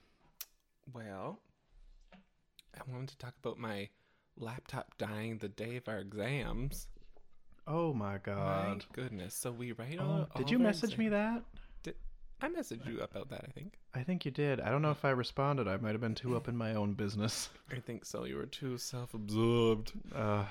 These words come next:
Speaker 2: I know.
Speaker 1: to
Speaker 2: Story of my
Speaker 1: recognize
Speaker 2: life.
Speaker 1: my plight. But
Speaker 2: But
Speaker 1: yeah,
Speaker 2: go
Speaker 1: so
Speaker 2: on.
Speaker 1: we write all of our exams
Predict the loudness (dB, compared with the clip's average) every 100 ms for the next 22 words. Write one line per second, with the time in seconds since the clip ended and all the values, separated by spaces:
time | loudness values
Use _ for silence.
0 | 0 0 2 0 0 0 0 2 2 2
1 | 2 0 -2 -6 -8 -6 -6 -6 -10 -18
2 | _ -6 -6 -6 -14 -8 -2 2 4 4
3 | 2 0 -2 -8 _ -18 -6 -4 -2 -2
4 | -2 -2 -2 -4 -4 -4 -2 -4 -6 -10